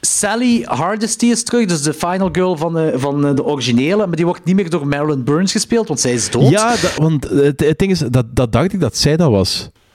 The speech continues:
Speaker 1: Nee, zij,
Speaker 2: En
Speaker 1: zij is
Speaker 2: toen zo
Speaker 1: gestorven.
Speaker 2: Ja, eh, d-, dus g-, gisteren was ik nog eens aan het opzoeken. En toen was ik zo die beelden aan het zoeken. Eh, was ik aan het kijken wat dat zo, ehm,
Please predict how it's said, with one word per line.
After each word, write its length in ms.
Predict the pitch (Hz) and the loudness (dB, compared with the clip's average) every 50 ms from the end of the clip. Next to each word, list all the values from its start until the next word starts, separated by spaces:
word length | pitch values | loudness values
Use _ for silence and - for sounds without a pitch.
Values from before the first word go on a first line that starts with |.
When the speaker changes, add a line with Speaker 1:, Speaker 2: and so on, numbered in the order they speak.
| _ - | _ -2
Speaker 1:
Nee, 340 | - 147 160 151 131 - - - | 0 0 0 0 -4 -6 -10 -8
zij, 220 | - - 151 156 | -4 -2 0 2
Speaker 2:
En 60 | 147 131 | 2 2
Speaker 1:
zij 80 | 127 | 2
is 60 | 165 160 | 2 2
Speaker 2:
toen 100 | 165 165 | 2 2
zo 200 | 147 151 147 139 | 4 4 2 2
Speaker 1:
gestorven. 240 | 135 135 123 131 120 - - - - - _ _ _ _ _ _ | 2 0 -2 -2 -6 -6 -12 -20 -20 -20 _ _ _ _ _ _
Speaker 2:
Ja, 240 | - 131 147 156 131 123 | -2 0 0 0 -2 -4
eh, 180 | 110 - - 113 120 117 98 - - 147 | -6 -6 -4 -6 -6 -6 -8 -14 -12 -4
d-, 160 | - 147 - - | -4 -4 -2 -2
dus 300 | 135 135 135 - - - - _ - - 113 | -2 0 0 0 -2 -6 -8 _ -6 -4 -4
g-, 120 | 113 - - - | -4 -4 -6 -8
gisteren 420 | 123 107 - - 135 147 - 156 | -8 -6 -2 0 0 2 2 2
was 80 | 143 143 | 2 4
ik 60 | 143 | 4
nog 80 | 127 113 | 4 4
eens 80 | 110 107 | 4 4
aan 60 | 104 | 4
het 100 | 98 95 | 4 2
opzoeken. 400 | 123 147 - - 196 - 220 220 - _ - - - - - - - - _ | 2 0 0 -2 0 0 0 -2 -2 _ -20 -20 -20 -20 -20 -20 -20 -18 _
En 140 | - 110 113 | -2 0 2
toen 120 | 110 135 127 | 2 2 2
was 100 | 127 120 | 2 2
ik 60 | - | 2
zo 180 | - 127 113 | 2 2 2
die 100 | 107 107 92 | 2 0 0
beelden 200 | 85 104 113 123 147 | 2 2 2 2 2
aan 0 | 139 - | 0 0
het 80 | 165 | 0
zoeken. 160 | - 151 - | -2 -2 -6
Eh, 480 | - 113 117 110 110 110 110 82 85 - | -2 0 2 4 4 4 2 0 -2 -2
was 120 | 117 113 | 0 2
ik 60 | 117 123 | 2 4
aan 60 | 117 | 2
het 80 | 101 | 2
kijken 260 | - - 120 135 - 139 | 2 2 0 2 2 2
wat 80 | 127 117 | 2 2
dat 140 | 113 - | 0 0
zo, 260 | - - 110 104 104 95 | 2 2 4 4 4 2
ehm, 420 | 87 101 95 92 92 90 92 90 | 2 2 2 4 4 4 2 2